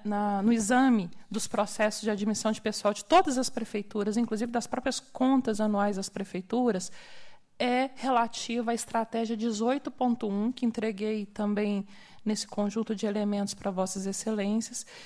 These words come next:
que o Plano Nacional de Educação nos dá até dois mil e dezessete. Vejam, as contratações temporárias de pessoal na área da educação, elas têm que ser minoradas progressivamente até dois mil e dezessete.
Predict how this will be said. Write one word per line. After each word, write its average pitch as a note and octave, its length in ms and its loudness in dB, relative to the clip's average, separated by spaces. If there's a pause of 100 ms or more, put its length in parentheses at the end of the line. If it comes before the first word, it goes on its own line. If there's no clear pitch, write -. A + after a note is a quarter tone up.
(140)
que - 100 0
o B3+ 40 0
Plano C#4 280 4
Nacional C4+ 400 4
de A#3+ 80 2
Educação A#3 540 -2
nos A#3 260 2
dá G#3+ 440 4
até A3+ 300 0
dois A3+ 220 0
mil A3+ 140 0
e - 20 -4
dezessete. G#3+ 840 -4 (440)
Vejam, A3 300 2 (720)
as B3+ 160 2
contratações C#4+ 880 4
temporárias A3 680 4
de A3 100 -4
pessoal G#3 960 2
na A3+ 120 4
área B3+ 320 4
da A#3+ 100 2
educação, A3 800 2 (260)
elas B3+ 300 4
têm C#4 180 0
que C4+ 80 -2
ser - 180 -2
minoradas B3+ 760 6
progressivamente C4 1500 6
até B3 180 0
dois A#3 220 4
mil A3+ 140 4
e - 20 2
dezessete. G#3 800 -4